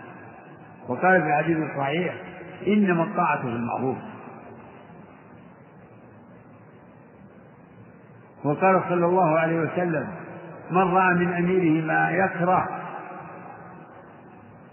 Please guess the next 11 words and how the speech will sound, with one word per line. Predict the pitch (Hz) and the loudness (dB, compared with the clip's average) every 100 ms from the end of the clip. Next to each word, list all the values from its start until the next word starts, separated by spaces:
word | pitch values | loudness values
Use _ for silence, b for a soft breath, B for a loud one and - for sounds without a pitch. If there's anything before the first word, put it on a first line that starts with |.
| - | -4
فليصبر | 143 156 147 160 - 143 151 143 107 - - - - | 2 4 4 2 2 0 2 2 -2 -10 -14 -14 -2
ولا | 143 160 175 | 2 4 4
ينزعن | 185 143 156 151 | 2 2 0 2
يدا | 151 160 151 | 2 2 2
من | 135 135 117 | 0 -2 -2
طاعة، | 151 151 110 - - - - - - - - - - 160 | 2 2 2 -4 -10 -12 -14 -14 -16 -18 -18 -18 -12 0
فإنه | 185 185 180 | 2 4 4
من | 175 175 165 | 2 0 0
خرج | 185 170 147 135 - - - - - - - - - - - - - - - - | 2 2 0 -2 -4 -12 -14 -16 -16 -16 -18 -18 -20 -20 -20 -20 -20 -20 -16 -2
عن | 156 180 160 139 - - - | 2 4 2 0 -6 -10 -4
السلطان | 180 165 180 175 | 0 2 4 2